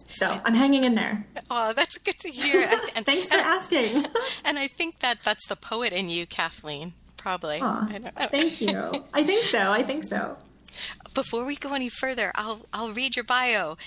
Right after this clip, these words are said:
Speaker 2: and,
Speaker 1: Yeah.
Speaker 2: and then we'll, we'll add to it. And, and then talk about your wonderful book, Cher Ami and Major Whittlesey.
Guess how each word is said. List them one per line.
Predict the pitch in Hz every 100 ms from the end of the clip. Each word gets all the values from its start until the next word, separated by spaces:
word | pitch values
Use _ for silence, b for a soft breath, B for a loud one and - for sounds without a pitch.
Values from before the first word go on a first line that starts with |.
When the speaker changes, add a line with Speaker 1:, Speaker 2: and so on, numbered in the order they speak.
| B -
Speaker 2:
and, | 247 240
Speaker 1:
Yeah. | 277
Speaker 2:
and | 254
then | 277 294
we'll, | 277 240 -
we'll | 240 240
add | 220 233 -
to | 202
it. | 143 151 - - -
And, | 214 208 196 -
and | 214 220
then | 202
talk | - 208 196
about | 202 185 175 -
your | 220 233
wonderful | 202 202 196 190
book, | 175 165 156 - B B
Cher | - 208 196
Ami | 196 185 175
and | - 180
Major | 180 180 175
Whittlesey. | 165 170 185 - - 160